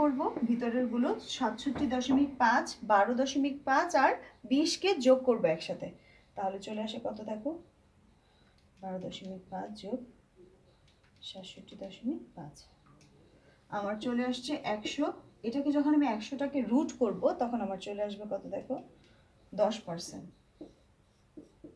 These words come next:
তাহলে আমি কিন্তু যে আদর্শ বিচ্যুতি প্রকল্প কয়ের বের করে ফেলেছি কত percent? সিগমা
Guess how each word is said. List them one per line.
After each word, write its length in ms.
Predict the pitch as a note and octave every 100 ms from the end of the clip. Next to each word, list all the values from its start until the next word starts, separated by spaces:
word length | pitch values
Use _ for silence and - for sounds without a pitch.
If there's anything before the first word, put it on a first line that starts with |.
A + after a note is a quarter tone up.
| - - _ _ _ - B3+ - - - - - A3
তাহলে 260 | A3+ B3+ D4+ B3+
আমি 140 | A#3+ B3
কিন্তু 260 | C#4+ C#4 F4 - - - -
যে 100 | A3+ A3 G3+ G#3
আদর্শ 240 | G#3 C#4 - B3+
বিচ্যুতি 460 | C#4+ - D4 C#4 G4+ - - - -
প্রকল্প 360 | C4 C4 C4 C#4+ C#4+
কয়ের 220 | C4+ F4 B3
বের 120 | G#3 G#3+
করে 140 | G#3+ G#3+
ফেলেছি 300 | A#3 A#3 C4+ B3+
কত 120 | A3+ C4
percent? 340 | C4 B3+ E4+ - - _ - - -
সিগমা 400 | A#3+ G#3 G#3